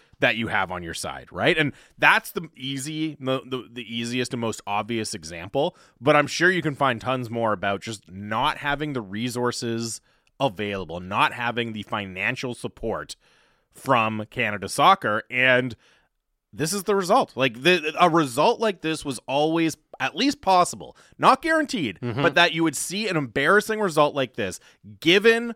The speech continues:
Speaker 1: what can, how Canada Soccer has operated and the position they put the women in. They were courting disaster like this, and it turned out that's exactly what they got.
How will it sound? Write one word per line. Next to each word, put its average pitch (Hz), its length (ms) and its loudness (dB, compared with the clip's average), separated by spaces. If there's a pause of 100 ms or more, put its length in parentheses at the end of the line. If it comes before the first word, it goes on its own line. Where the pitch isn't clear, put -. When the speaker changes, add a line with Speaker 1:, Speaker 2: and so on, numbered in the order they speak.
(120)
Speaker 1:
what 160 240 2
can, 180 220 -2
how 160 180 6
Canada 180 340 -2
Soccer 143 360 2
has 131 100 0
operated 104 560 0 (200)
and 117 120 -6
the 101 60 -10
position 117 420 -4
they 175 120 0
put 165 180 -2
the 151 80 -4
women 110 280 -4
in. 85 220 -8 (400)
They 135 180 2
were 170 140 4
courting 160 520 2
disaster 107 520 -2
like 85 200 -8
this, - 220 -10
and 107 120 -10
it 98 80 -10
turned 110 240 -4
out 98 220 -4 (120)
that's 113 180 -6
exactly 87 380 -8
what 82 120 -10
they 76 80 -10
got. - 220 -16